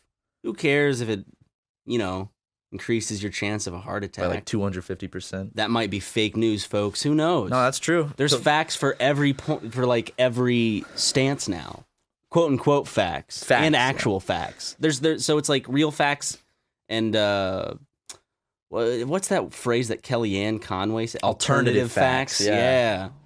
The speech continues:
Speaker 1: I lo-, I lo-,
Speaker 2: I don't
Speaker 1: she
Speaker 2: s-
Speaker 1: came up with some good shit though.
Speaker 2: She did, man.
Speaker 1: What was that fake shooting she also came up
Speaker 2: Oh,
Speaker 1: with?
Speaker 2: it, the Bowling Green Massacre?
Speaker 1: Yeah, the Bowling
Speaker 2: <laughs>
Speaker 1: Green Massacre. <laughs>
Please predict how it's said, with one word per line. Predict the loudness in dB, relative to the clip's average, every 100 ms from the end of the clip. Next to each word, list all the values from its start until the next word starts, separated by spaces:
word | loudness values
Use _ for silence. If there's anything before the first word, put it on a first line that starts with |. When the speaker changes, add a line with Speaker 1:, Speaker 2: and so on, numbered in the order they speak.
| _ _ _ _ -6
Speaker 1:
I |
lo-, | 0 0
I | 0
lo-, | -2 -2 -4 -10 -16 -20 _
Speaker 2:
I | 0
don't | 4
Speaker 1:
she |
Speaker 2:
s- | 6
Speaker 1:
came | 6 6
up | 4
with | 2
some | 4 4
good | 4 4
shit | 4 4 2 2
though. | -2 0
Speaker 2:
She | 0 2
did, | 4 4 4
man. | 2 0 0
Speaker 1:
What | 2
was | 4
that | 4 0
fake | 2 2 2
shooting | 2 2 4 2
she | 2
also | 0 0 -2
came | 0 2
up | 2 4
Speaker 2:
Oh, | 6 6
Speaker 1:
with? | 4
Speaker 2:
it, | 4 4
the |
Bowling | 4 4 4 2
Green | 2 0 2
Massacre? | 2 2 2
Speaker 1:
Yeah, | 4 4
the | 2
Bowling | 2 4 6 6
Speaker 2:
<laughs> | 6
Speaker 1:
Green | 6 6
Massacre. | 4 6 4 4 4 4
<laughs> | 4 4 4 4 4 4 2 2